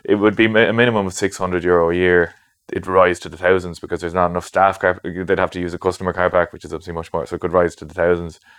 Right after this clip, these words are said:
And so people, people out there, um, Gene O'Kenny and, and other, some of our activists and that,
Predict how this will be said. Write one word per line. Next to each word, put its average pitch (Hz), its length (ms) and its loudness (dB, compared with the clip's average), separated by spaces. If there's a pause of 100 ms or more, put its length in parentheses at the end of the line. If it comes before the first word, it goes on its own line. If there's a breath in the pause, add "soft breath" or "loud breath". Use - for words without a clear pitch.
(100)
And 110 120 -4
so 113 800 4 (180)
people, 90 220 -4
people 87 320 -2
out 82 160 0
there, 85 460 2
um, 82 160 -12
Gene 87 220 -10
O'Kenny 85 400 -6
and, 82 240 -10 (120)
and 85 240 -10
other, 82 200 -6
some 90 160 -6
of 85 60 -2
our 87 220 2
activists 85 280 -8
and 85 100 -8
that, 85 160 -2